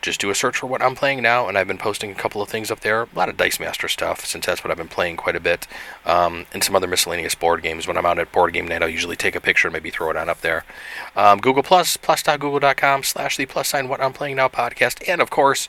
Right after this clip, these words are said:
our Twitch channel, twitch dot T V slash what I'm playing now. Last week, Wednesday, we did get some Diablo two time in. We finished one dungeon. I'm gonna try to finish the next dungeon. That should put us close to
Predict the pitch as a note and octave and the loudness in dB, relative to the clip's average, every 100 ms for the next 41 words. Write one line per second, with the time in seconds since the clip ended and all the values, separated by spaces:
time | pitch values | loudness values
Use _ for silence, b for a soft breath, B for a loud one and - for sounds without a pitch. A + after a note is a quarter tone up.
0 | - B2+ B2 - D3 - C3+ C3+ - D3 | 8 10 10 4 2 4 4 4 2 0
1 | - B2+ - C3+ C3 B2 - - B2 - | 4 2 2 -2 0 0 -2 -2 -2 -2
2 | - G#2+ A2 G2+ G2+ A#2 A2+ A2+ A2+ A#2 | -2 -4 -2 -4 -2 -4 0 2 4 4
3 | A#2 - G2 G#2+ - A2 G#2 G#2 A2 A2+ | 0 -2 4 4 4 -2 -2 0 0 2
4 | B2+ C#3 C#3+ B B B F#2+ F#2 G#2 G2+ | 2 2 0 B B B -6 0 2 2
5 | G2 G2+ F#2+ G2 F#2+ F#2+ G2+ G2+ A2+ A2 | 0 -2 0 0 0 0 0 2 2 0
6 | A2+ B2+ B B B - E2+ F#2+ F#2 - | -2 -6 B B B -12 0 2 2 -2
7 | F#2+ F#2 F#2+ - G#2 F2 F2+ - F#2+ - | -2 0 0 -2 -4 -4 -4 0 0 2
8 | F#2+ - - G2+ - - A#2 B2 B2 A2+ | -2 -2 0 0 0 -2 -2 -4 -6 -10
9 | B B - - - G#2 G#2 G2 - - | B B -4 -2 0 -2 0 0 -2 -6
10 | - A#2+ A#2+ - - G2 F#2 | -4 -4 -2 -2 -2 -2 -4